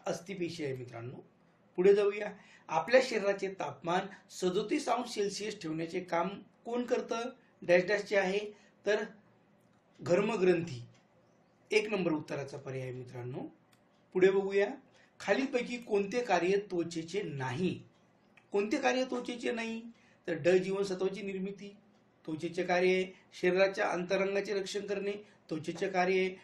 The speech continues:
उष्णता थंडीपासून याचे, यापासून शरीराचे रक्षण हे देखील त्वचेचे कार्य आहे. तर जो तीन नंबर उत्तराचा पर्याय, मित्रांनो, अवयवांची हालचाल करणे हे त्वचेचे कार्य नाही. तीन नंबर हा. पुढे जाऊया. आपल्या त्वचेमध्ये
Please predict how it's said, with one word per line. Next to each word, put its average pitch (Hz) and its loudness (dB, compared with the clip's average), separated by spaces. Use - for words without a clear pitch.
उष्णता 202 0
थंडीपासून 190 -2
याचे, 196 -2
यापासून 185 0
शरीराचे 185 -2
रक्षण 196 -4
हे 240 0
देखील 196 -4
त्वचेचे 175 -6
कार्य 143 -12
आहे. 151 -18
तर 196 2
जो 196 -4
तीन 262 2
नंबर 202 0
उत्तराचा 170 -2
पर्याय, 147 -8
मित्रांनो, 135 -14
अवयवांची 196 4
हालचाल 165 -2
करणे 151 -4
हे - -12
त्वचेचे 165 -6
कार्य 156 -6
नाही. 143 -6
तीन 233 -2
नंबर 131 -2
हा. 123 -6
पुढे 240 2
जाऊया. 160 0
आपल्या 226 4
त्वचेमध्ये 170 -2